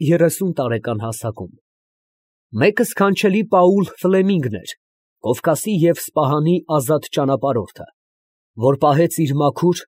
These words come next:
սիրող և վճիտ հոգին պատերազմի վայրագությունների, կյանքի տխրությունների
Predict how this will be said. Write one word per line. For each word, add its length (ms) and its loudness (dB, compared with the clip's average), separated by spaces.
սիրող 440 2
և 220 2
վճիտ 380 -2
հոգին 320 0
պատերազմի 680 0
վայրագությունների, 1000 0
կյանքի 300 -2
տխրությունների 840 -2